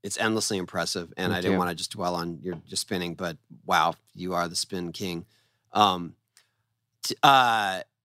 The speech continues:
Speaker 1: th-, someone reminded me of this recently, and I don't know if you wanna talk about it. If you don't, we'll cut it out. But, um, you went through a whole thing with vertigo.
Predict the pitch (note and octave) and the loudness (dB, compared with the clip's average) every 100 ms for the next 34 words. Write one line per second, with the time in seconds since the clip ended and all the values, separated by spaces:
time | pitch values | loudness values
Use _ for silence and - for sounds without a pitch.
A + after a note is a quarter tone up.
0 | _ _ _ _ - F#2 G#2+ - B2 - | _ _ _ _ -20 -14 -12 -10 -4 2
1 | C#3+ C#3+ B2+ A#2 A2+ A2 G#2 - G#2+ - | 4 4 4 2 2 -2 -2 -4 -4 -4
2 | G2 F#2 - F#2 F#2 F2+ D#2 F2 - F#2 | -4 -6 -6 -4 -4 -4 -6 -8 -8 -12
3 | F#2 F#2+ F2 F2+ - - F2 F2+ - F2 | -10 -8 -6 -6 -8 -14 -10 -10 -8 -12
4 | F2 _ - G2+ F#2+ F#2+ F2+ E2 - F2 | -16 _ -12 -6 -2 -2 -2 -8 -6 -2
5 | F#2+ F2 E2 _ G2+ C#3+ E3 C3 B2+ D3 | -2 -2 -8 _ -2 0 2 0 0 -2
6 | G#2 E2 F#2+ D#3 G#2+ A#1+ | -4 -4 -4 -2 -2 -8